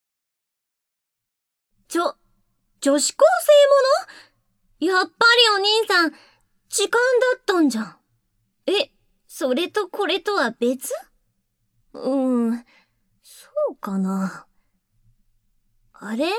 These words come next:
ということは、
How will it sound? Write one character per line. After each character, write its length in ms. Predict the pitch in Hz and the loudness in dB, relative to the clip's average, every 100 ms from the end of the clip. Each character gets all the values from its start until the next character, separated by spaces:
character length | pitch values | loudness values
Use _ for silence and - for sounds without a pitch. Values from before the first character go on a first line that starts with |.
| 539 _ _ _ _ _ _ _ _ | -8 _ _ _ _ _ _ _ _
と 200 | 403 415 | -6 -4
い 240 | 403 403 | -4 -4
う 40 | 403 | -8
こ 220 | - 440 | -8 -8
と 240 | 440 403 | -4 -4
は、 400 | 269 269 262 202 | -2 -2 -4 -6